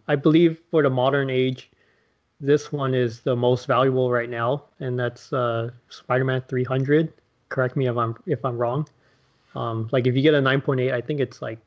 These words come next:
over two thousand dollars or something. Um, so, and also I, I love his, uh,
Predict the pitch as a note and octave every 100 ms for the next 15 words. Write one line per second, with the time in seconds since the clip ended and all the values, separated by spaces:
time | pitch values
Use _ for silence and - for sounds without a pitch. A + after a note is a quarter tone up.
0 | _ _ - C3 B2+ D3 B2 A#2+ B2 A2+
1 | A2 A#2 A2+ B2+ B2+ B2+ B2+ B2 B2+ _
2 | _ _ _ _ _ D3 B2+ B2 A#2+ A#2
3 | A#2+ _ _ _ _ _ _ _ _ -
4 | - D#3 C#3+ C3+ C3+ _ _ _ - _
5 | _ _ - D#3 D3+ D#3+ E3 C#3+ D3 C#3+
6 | C#3+ C#3+ D3 D3 C3+ B2 C3 A#2+ A#2